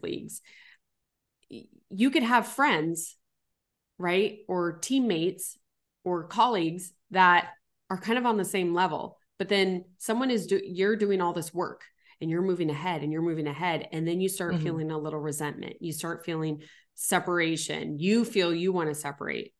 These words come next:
Speaker 1: How have you been able to kinda help someone through that? Because it's hard to let go of, like, old friends or old colleagues that you've had forever, but you see yourself separating.
Speaker 2: Mm-hmm.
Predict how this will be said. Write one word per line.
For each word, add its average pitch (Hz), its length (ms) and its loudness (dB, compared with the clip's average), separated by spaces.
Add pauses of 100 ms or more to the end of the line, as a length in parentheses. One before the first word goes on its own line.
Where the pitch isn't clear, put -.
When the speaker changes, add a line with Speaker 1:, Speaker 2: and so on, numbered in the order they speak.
(800)
Speaker 1:
How 311 240 0
have 349 140 0
you 202 480 -2
been 180 140 -2
able 165 300 -4
to 170 140 -8
kinda 160 240 -4
help 180 340 -6
someone 156 400 -4
through 185 180 -4
that? 175 180 0
Because 180 240 -2
it's 320 260 -2
hard 180 580 0
to 170 120 -6
let 156 240 -2
go 160 220 -2
of, 151 140 -6
like, 151 220 -8 (300)
old 170 200 -4
friends 151 480 -8
or - 340 -14
old 190 240 -2
colleagues 170 400 -2
that 139 120 -8
you've 143 100 -10
had 185 260 -6
forever, 185 420 0
but 160 200 -4
you 175 180 -6
see 190 540 -4
yourself 151 580 -2 (300)
separating. - 760 0
Speaker 2:
Mm-hmm. 147 160 -2